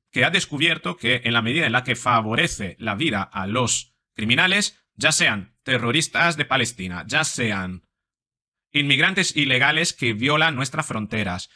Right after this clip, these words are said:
ya sea violadores, maltratadores, eh, por tema de violencia de género, ya sea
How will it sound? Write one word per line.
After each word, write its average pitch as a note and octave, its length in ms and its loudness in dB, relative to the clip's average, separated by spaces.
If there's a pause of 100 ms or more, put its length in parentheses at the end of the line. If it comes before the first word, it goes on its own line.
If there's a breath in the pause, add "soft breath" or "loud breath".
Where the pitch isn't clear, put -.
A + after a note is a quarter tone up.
(160 soft breath)
ya B2 200 2
sea E3 560 2 (140)
violadores, C3+ 480 2
maltratadores, C#3+ 1160 2
eh, D#3+ 140 -12
por - 120 -8
tema B2+ 140 4
de C3 60 2
violencia C#3 260 0
de C3+ 80 2
género, F2+ 460 -6 (540)
ya B2 220 2
sea B2 500 2